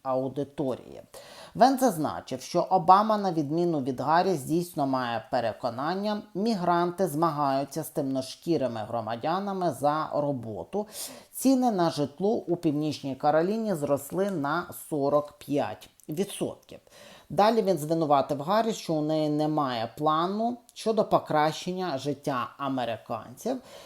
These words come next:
Після цього він розкритикував Діка Чейні, батька Ліз Чейні, яка була в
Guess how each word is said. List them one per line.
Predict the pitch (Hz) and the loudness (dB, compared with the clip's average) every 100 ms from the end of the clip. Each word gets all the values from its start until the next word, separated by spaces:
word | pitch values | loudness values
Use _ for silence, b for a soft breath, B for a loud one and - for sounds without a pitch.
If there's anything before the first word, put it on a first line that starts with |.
| B | B
Після | - - 170 | -2 2 2
цього | - 175 131 143 | 4 2 6 4
він | 131 147 143 131 | 4 0 0 0
розкритикував | 147 151 - 139 135 131 - 135 143 135 123 - | 0 0 0 -6 -6 -8 -8 -2 2 2 0 -4
Діка | 139 147 139 135 | -4 -2 -2 -4
Чейні, | 127 - 147 135 131 | -4 -4 -2 -2 -4
батька | 120 131 120 120 - 120 | -2 0 -2 -4 -4 -4
Ліз | 120 120 | -4 -10
Чейні, | - - 175 220 196 | -10 -2 -2 0 -4
яка | 151 - 127 113 | -4 -2 -2 -2
була | 113 123 117 120 120 117 104 - _ - | -6 -6 -2 -2 -2 -4 -6 -18 _ -12
в | 127 131 143 | -8 -2 0